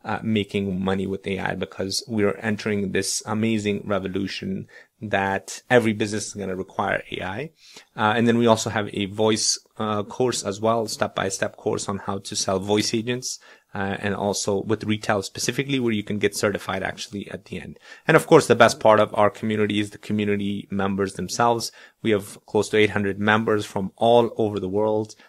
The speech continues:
So chances are, if you want to find somebody to work with, we have a great supporting community. So make sure you check out the community. All right, let's go ahead and see what's going on here. This looks like it's still processing. I'm gonna give this a few more minutes and wait till this thing finishes, then I'm gonna come back. All right, so after a long time, uh, we finally got the video. So now all I have to do is click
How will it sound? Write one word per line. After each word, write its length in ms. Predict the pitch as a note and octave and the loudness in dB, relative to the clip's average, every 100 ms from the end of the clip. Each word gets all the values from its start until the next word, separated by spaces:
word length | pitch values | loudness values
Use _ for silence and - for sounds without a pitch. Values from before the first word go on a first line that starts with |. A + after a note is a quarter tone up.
| - | -10
So 400 | - G#2 G#2 - | -2 0 0 -2
chances 480 | - G#2 G2+ G2+ G#2+ | -2 0 0 -2 2
are, 360 | G2 G2 G2 | 4 4 2
if 180 | - G#2 | -2 -6
you 80 | G#2+ | -2
want 220 | G2+ G2 | 0 -2
to 220 | - G#2 | -4 -8
find 340 | G2 - G2+ G#2 | -4 -2 0 -2
somebody 340 | G#2 G2 G2 | -4 -4 -4
to 140 | G2 G2 | -6 -6
work 220 | G#2 A2+ | -6 0
with, 300 | A#2+ A2 - - _ _ | 0 0 -6 -20 _ _
we 100 | A2+ | -4
have 140 | G#2 F#2+ | -2 -4
a 100 | F#2+ | 0
great 180 | A2 G2+ | 0 0
supporting 400 | - - G2 G2 | -4 -4 -4 -6
community. 400 | - G2+ G2+ G2+ | -8 -8 -6 -8
So 180 | - G#2 | -6 0
make 160 | A#2 | 0
sure 160 | - A#2+ | 0 -2
you 140 | G#2+ | -4
check 240 | G2+ - - | -8 -8 -6
out 140 | G#2 | -6
the 60 | - | -8
community. 500 | - - - - - _ - - _ | -14 -14 -14 -18 -20 _ -20 -20 _
All 80 | A2+ | -4
right, 160 | G#2+ G2+ | -4 -4
let's 160 | A2 | -10
go 140 | - A#2 | -4 -4
ahead 180 | A2 A2 | -2 -4
and 160 | G#2 | -6
see 120 | - | -6
what's 180 | G#2+ G2+ | -6 -6
going 260 | - G2+ G#2+ | -6 -4 0
on 160 | A#2+ | 0
here. 260 | A#2 B2+ B2+ | 0 -2 -2
This 220 | A2+ G2+ | -4 -6
looks 180 | A2+ - | -8 -6
like 120 | A2 | -10
it's 100 | - | -10
still 220 | - A2 | -4 -4
processing. 640 | F#2+ A#2+ A#2 - C3+ E3 F#3+ - - - | 0 -2 -2 -4 -4 -6 -8 -16 -10 0
I'm 80 | |
gonna 120 | A#2 A#2 | 2 2
give 120 | A#2+ | 0
this 160 | A2+ | 0
a 60 | G#2+ | -6
few 160 | - A#2 | -2 0
more 160 | G#2 | 2
minutes 440 | G#2+ B2+ B2 - - | 2 0 0 -4 -6
and 300 | G#2 G2+ G2+ | -4 -4 -4
wait 240 | G2 G2 | -2 -2
till 120 | - | -2
this 140 | G2+ G#2 | -8 -6
thing 160 | G2+ | -8
finishes, 420 | F#2+ A#2+ A#2+ C3 A#2 | -4 -4 -2 -2 -2
then 120 | G#2+ | -4
I'm 80 | G2+ | -4
gonna 140 | G#2 | -6
come 180 | - - | -10 -12
back. 140 | - | -4
All 140 | D#3 D#3+ | 2 6
right, 300 | C3+ D3+ G#2 | 6 4 2
so 160 | C3+ | 2
after 340 | C3+ D3 - B2 | 4 4 4 2
a 100 | A2+ | 4
long 300 | A2+ C#3+ B2+ | 6 6 4
time, 480 | - A#2 C#3+ G#3+ - | 2 2 2 0 -2
uh, 280 | A2+ A2 G#2+ | 2 2 2
we 80 | G#2+ | 0
finally 340 | - A#2+ A#2 | 2 4 4
got 200 | G#2+ G2+ | 2 0
the 80 | G2+ | -2
video. 260 | B2+ C#3+ | -4 -2
So 160 | C#3+ - | -2 0
now 160 | A2+ A2 | 2 2
all 120 | A2+ | 2
I 20 | |
have 140 | A2 | 2
to 100 | - | -2
do 80 | A2 | -4
is 100 | A2 | -4
click 300 | - - A2 | -4 -4 -4